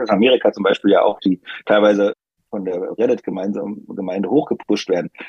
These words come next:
Solche Aktien werden ausgeschlossen. Aber ansonsten verlasse ich mich nicht auf Analysten, auf Banker oder sonstiges, die irgendwelche Kursziele ausgeben, die irgendwelche Kursgewinnverhältnisse berechnen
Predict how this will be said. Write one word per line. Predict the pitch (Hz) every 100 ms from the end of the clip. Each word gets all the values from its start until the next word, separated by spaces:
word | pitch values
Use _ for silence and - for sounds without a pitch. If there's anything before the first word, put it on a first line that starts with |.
| -
Solche | 113 - - -
Aktien | 127 - 107
werden | 95
ausgeschlossen. | - 175 - 90 -
Aber | 120 127
ansonsten | 143 120 160 233 - 220 220 -
verlasse | - 151 165 -
ich | 147
mich | - -
nicht | 120 220 -
auf | - -
Analysten, | 120 120 208 - 92 90
auf | - -
Banker | 143 - 170 156
oder | 123 127
sonstiges, | 170 - 165 165 - - - - _
die | 139 151 147 - _
irgendwelche | 156 123 135 139 143 135
Kursziele | 135 147 185 - 160 151
ausgeben, | - 160 - 139 139
die | 127
irgendwelche | - 147 156 131 131 139 131
Kursgewinnverhältnisse | 139 143 131 131 175 170 143 151 151 147 139
berechnen | 123 127 - 143 147